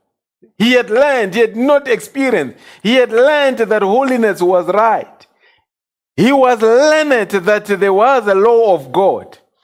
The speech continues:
He had learned it because of an intellectual conception.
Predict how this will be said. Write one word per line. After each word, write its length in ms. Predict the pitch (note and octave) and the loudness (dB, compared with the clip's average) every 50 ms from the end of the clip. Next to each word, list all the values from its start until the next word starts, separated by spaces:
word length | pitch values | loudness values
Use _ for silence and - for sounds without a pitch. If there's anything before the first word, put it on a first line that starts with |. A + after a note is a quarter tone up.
| _ _ _ _ _ - | _ _ _ _ _ -4
He 120 | E3 A3 | 0 0
had 180 | C4 C4 B3 A#3 | 0 0 0 0
learned 340 | A3+ B3 D4+ D#4+ E4 D4+ | 2 2 2 0 -2 -4
it 140 | C#4+ C4+ B3 | -4 -4 -4
because 440 | A3 A3+ - - C4+ C#4 C4 C4 C4 | -4 -6 -4 -2 0 0 0 0 -2
of 200 | B3+ A#3 G3+ - - B3 | -4 -4 -4 -6 -4 -2
an 180 | A3+ A3 A3+ | -2 -2 -4
intellectual 1040 | B3 A3 C4 A#3+ A3+ A3 A3 - A3+ A3 A3+ A#3+ C#4 C#4 C#4 - - B3+ A3+ G3+ D#3 - - - _ _ - | -6 -4 -2 -2 -2 -2 -2 -2 0 0 2 2 0 0 -2 -4 -4 -2 -2 -2 -4 -8 -14 -20 _ _ -6
conception. 840 | - A#3 A3 G#3+ G#3 G#3+ C4+ C4 A#3+ B3 - - D#3+ A2+ F#2 - | -4 -4 -2 -4 -2 -2 -2 -2 -2 -2 -4 -4 -4 -6 -6 -12